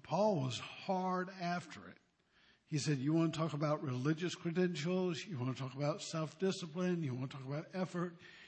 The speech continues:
You want to talk about doing it right? I'm your man." Now, what is he to do with that? Well, Paul remembers it.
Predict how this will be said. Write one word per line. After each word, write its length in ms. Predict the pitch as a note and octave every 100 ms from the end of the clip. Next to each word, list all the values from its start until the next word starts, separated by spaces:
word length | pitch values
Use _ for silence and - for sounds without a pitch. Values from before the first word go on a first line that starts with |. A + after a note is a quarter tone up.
| -
You 120 | D#3 C#3
want 180 | D#3 D3+
to 80 |
talk 360 | C#3+ C#3+ D3 -
about 340 | D3 C#3+ D#3
doing 240 | D#3 D3+ D#3
it 160 | D#3+
right? 420 | D#3 D#3 E3 E3+ F3 - - -
I'm 220 | C#3+ C3+
your 100 | C3+
man." 320 | B2+ - G2 - _ _ _ _ _ _ _ _ _ _ _ _ _ _ _ - _
Now, 120 | F#3
what 220 | F3 B3 A#3
is 140 | D#3+
he 160 | F#3+ F#3
to 80 |
do 240 | E3+ A3 A#3+
with 200 | E3+ G2
that? 340 | - - - - - - - -
Well, 140 | F#3
Paul 580 | - G#3 G#3 G3 D#3+ - - - _ -
remembers 640 | C#3+ C#3 C#3+ G3+ F#3+ A#2+
it. 160 | D3